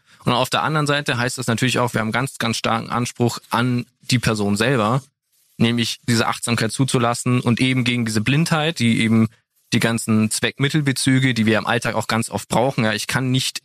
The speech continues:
immer auf alles so achten, weil wenn ich immer auf alles achte, dann mache ich nichts mehr.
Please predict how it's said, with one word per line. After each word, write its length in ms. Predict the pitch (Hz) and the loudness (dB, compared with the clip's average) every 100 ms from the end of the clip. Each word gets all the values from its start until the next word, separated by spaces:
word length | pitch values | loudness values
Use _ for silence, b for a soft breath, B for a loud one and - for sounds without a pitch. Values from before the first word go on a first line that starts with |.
| - | 0
immer 240 | 135 120 | 2 2
auf 220 | 107 - | 0 0
alles 260 | 117 117 - | -2 0 0
so 140 | 113 | 0
achten, 400 | 107 - - 139 | 0 -4 0 2
weil 100 | 120 | 2
wenn 140 | 113 117 | 0 -2
ich 120 | - | 0
immer 180 | 131 120 | 2 2
auf 120 | - | 0
alles 240 | 104 104 | -2 0
achte, 300 | 110 117 120 | -2 -2 -4
dann 120 | 101 | -2
mache 200 | 104 123 | -2 -2
ich 100 | 139 | 0
nichts 220 | 143 147 143 | -2 0 2
mehr. 220 | 147 | 2